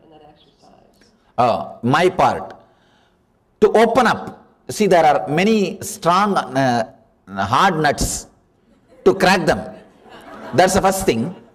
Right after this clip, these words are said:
Speaker 2: Second thing, those karmas which is released, it has to disappear. <laughs> Understand? And moreover, those vacuum spaces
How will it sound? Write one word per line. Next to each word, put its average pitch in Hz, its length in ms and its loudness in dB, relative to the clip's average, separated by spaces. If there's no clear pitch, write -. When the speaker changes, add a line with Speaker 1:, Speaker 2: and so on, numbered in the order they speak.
Speaker 2:
Second 226 440 0
thing, 165 360 -4
those 220 300 4
karmas 220 420 0
which 202 140 -2
is 208 160 -2
released, 180 640 0
it 139 120 -2
has 190 180 0
to 226 80 0
disappear. 180 640 2
<laughs> - 1600 -20
Understand? 185 640 -2
And 185 180 0
moreover, 233 360 4
those 190 260 0
vacuum 208 500 0
spaces 214 640 0